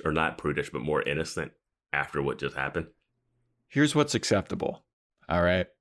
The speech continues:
Speaker 2: The tank top and the pajama pants, acceptable.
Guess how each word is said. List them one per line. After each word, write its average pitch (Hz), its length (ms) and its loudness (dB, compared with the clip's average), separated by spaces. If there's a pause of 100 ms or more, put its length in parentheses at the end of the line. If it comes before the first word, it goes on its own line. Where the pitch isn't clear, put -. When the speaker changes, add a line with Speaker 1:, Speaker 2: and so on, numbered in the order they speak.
(720)
Speaker 2:
The 110 80 2
tank 131 260 4
top 131 360 6
and 104 120 4
the 101 60 4
pajama 95 400 4
pants, - 560 -4 (460)
acceptable. - 760 -2